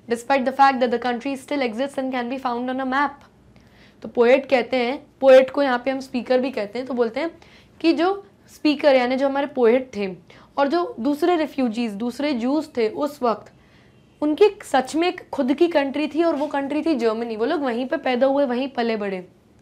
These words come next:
और उस कंट्री में रहने के लिए वो लोग प्राउड थे, they were proud of Germany कि चलो ये कंट्री हमारे लिए अच्छी है, हम लोग यहाँ सेफ रहते हैं। लेकिन उन लोगों ने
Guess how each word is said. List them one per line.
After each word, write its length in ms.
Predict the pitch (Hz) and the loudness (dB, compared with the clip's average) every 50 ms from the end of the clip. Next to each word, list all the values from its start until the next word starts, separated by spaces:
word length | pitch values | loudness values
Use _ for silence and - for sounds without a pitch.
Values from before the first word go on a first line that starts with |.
| - - - - _ - _ _ _ _ _ _ _ _ - - | -20 -20 -20 -20 _ -20 _ _ _ _ _ _ _ _ 2 4
और 360 | 311 359 403 - - - - _ - - | 6 6 6 4 0 -6 -14 _ -2 0
उस 160 | 370 381 - | 0 0 0
कंट्री 380 | - 330 302 294 285 311 320 | 0 0 0 0 0 0 0
में 120 | 330 349 370 | 2 2 2
रहने 280 | 339 302 269 262 285 277 | 4 4 2 2 0 -2
के 100 | 269 311 | -2 -2
लिए 80 | 339 | 0
वो 60 | 311 339 | 2 2
लोग 180 | 359 370 370 - | 0 0 -2 0
प्राउड 340 | 254 233 247 311 294 - | 0 2 2 2 0 -2
थे, 40 | 277 | -2
they 120 | 233 254 262 | -2 0 0
were 120 | 320 320 - | -2 -2 0
proud 260 | 269 233 233 254 262 | 2 2 4 4 4
of 140 | 302 269 226 | 2 2 2
Germany 360 | 240 233 226 233 226 240 226 | 0 -2 0 -2 -2 -4 -4
कि 80 | 269 233 | -6 -4
चलो 220 | - 240 254 262 | -2 -2 0 0
ये 60 | 262 | -2
कंट्री 340 | 262 247 240 233 226 - 262 | -2 -4 -6 -6 -4 -4 -4
हमारे 240 | 254 240 226 220 233 | -4 -2 -4 -2 -2
लिए 140 | 247 254 233 | -2 -2 -4
अच्छी 300 | 214 - - - 247 240 | -4 -6 -8 -4 -4 -2
है, 180 | 233 240 226 - - - - - - - - | -2 -4 -6 -10 -16 -20 -20 -20 -20 -12 -6
हम 120 | 262 247 254 | -4 -2 0
लोग 160 | 254 240 262 | 0 0 0
यहाँ 100 | 262 262 | -2 -4
सेफ 340 | 262 - 262 254 - 262 - | -2 -2 -2 -2 -2 -2 -2
रहते 200 | 240 247 - 233 | -4 -2 -2 -4
हैं। 80 | 233 | -6
लेकिन 160 | 247 240 330 | -4 -6 -6
उन 160 | 330 294 302 302 | -6 -6 -4 0
लोगों 260 | 294 294 269 285 285 | 0 0 2 0 0
ने 200 | 285 302 320 | 0 -2 -4